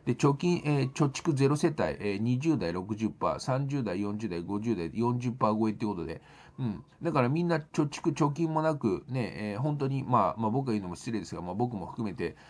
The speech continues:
えー、その日、その月、えー、ね、えー、もうく-、暮らすのがもう精一杯な国民が多いわけですよ。この状態って何を意味すか、意味しますか？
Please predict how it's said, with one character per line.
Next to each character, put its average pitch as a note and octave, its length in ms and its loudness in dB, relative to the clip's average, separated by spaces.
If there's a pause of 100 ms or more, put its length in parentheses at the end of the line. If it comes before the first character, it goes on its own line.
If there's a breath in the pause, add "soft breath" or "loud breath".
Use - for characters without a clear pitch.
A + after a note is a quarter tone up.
(220 loud breath)
え G#2 140 0
ー、 G#2 40 -4
そ C3+ 140 4
の C3+ 140 4
日、 C#3 240 0
そ C3+ 180 2
の C3 100 2
月、 - 440 -2
え A#2 120 -4
ー、 A#2 40 -4
ね、 B2 220 -2
え F2+ 400 -6 (200 loud breath)
ー、 - 40 -6
も A#2 140 2
う - 60 -8
く-、 - 160 -14
暮 C#3 160 2
ら D3 60 0
す F#3 120 -6
の C#3 100 2
が F2 100 -2
も G2 160 -2
う - 20 -4
精 F3 220 4
一 - 160 0
杯 G#2 220 0
な F#2+ 140 -4
国 A#2+ 300 -2
民 B2+ 160 0
が A2+ 100 0
多 D#3+ 160 2
い F#3 80 -2
わ G2+ 140 0
け G#2+ 80 -8
で D2 40 -6
す - 80 -10
よ。 - 200 -8
こ E3+ 140 0
の F#3+ 100 0
状 F3+ 160 2
態 F3 120 0
っ - 40 -4
て D#3 100 -6
何 E3 220 -2
を G#2+ 40 0
意 G2 80 -4
味 F#2 120 -6
す - 100 -18
か、 - 140 -14
意 C3 100 0
味 A2 100 0
し F2 120 -8
ま F2+ 80 -4
す - 100 -10
か？ - 200 -4